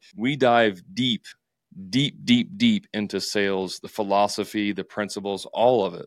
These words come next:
It's a complete masterclass in sales. And the guys who have gone on and, and have embraced this completely have set, you know, record revenue sales in their business. Like, th-, this stuff works, right? I can give you case studies. I can give you testimonials. I can give you all the data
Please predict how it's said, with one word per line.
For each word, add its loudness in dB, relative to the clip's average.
It's -6
a -6
complete -2
masterclass 0
in -8
sales. -4
And -6
the -4
guys 2
who 0
have 0
gone 2
on 2
and, -6
and -8
have -8
embraced 0
this -2
completely -6
have -4
set, -2
you -6
know, -4
record 0
revenue 0
sales 0
in -4
their -4
business. 0
Like, -2
th-, -10
this -4
stuff 0
works, -4
right? -4
I -6
can -4
give -2
you -2
case -4
studies. -2
I 0
can -8
give -4
you -4
testimonials. -2
I -2
can -8
give -4
you -4
all 0
the -2
data 0